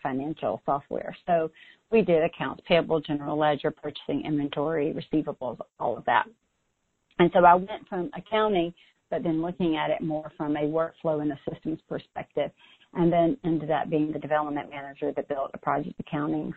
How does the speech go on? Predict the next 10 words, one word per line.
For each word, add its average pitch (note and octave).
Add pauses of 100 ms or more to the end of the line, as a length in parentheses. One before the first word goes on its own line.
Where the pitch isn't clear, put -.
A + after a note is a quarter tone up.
software - (560)
solution D3+
over C#3+ (320)
two E3
years. - (800)
And, F3+ (160)
um, E3 (420)
at F#3
that B3+
point, G3+